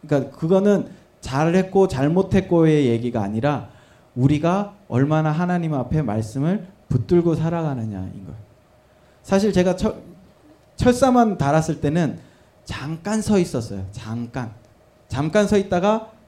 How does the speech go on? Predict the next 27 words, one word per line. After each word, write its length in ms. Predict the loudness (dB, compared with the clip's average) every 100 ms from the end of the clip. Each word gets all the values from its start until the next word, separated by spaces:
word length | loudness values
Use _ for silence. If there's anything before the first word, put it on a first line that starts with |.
| -2
얘가 360 | 2 2 0 -8 -2
툭 160 | 2
건드려지면 760 | 4 4 6 4 2 0 -2 -6 -20 _ _ _ -4
너 140 | 0 2
이렇게, 200 | 0 -2
이게 180 | -4 -8 -12 -18 -10
쑥 180 | -6 0
넘어지는 520 | 2 4 2 -2 -6
거예요. 140 | -8 -12 -18 _ _ _
근데 140 | -2 2
그 120 | 4
말은 520 | 4 4 4 2 -2 -12 -20 _
우리가 300 | 4 6 4
읽기는 580 | 2 2 0 0 0 0
읽어요. 380 | 0 -2 -2 -8 -20 _ _
말씀은 500 | 0 0 0 0 0
읽고 260 | 0 0 -2
큐티는 420 | -4 -2 -2 -2
하지만, 560 | -2 -4 -2 -2 -2 -8 _ _ _ _
그거에 380 | -4 4 6 6
대해서 480 | 4 0 -2 -2 -6 -20 _
얼마나 520 | 0 0 2 0 -2
내 160 | -2 -2
것이 280 | -2 -4 -6
되어 220 | -4 -4
있느냐인 560 | -4 -6 -8 -8 -10
거예요. 140 | -12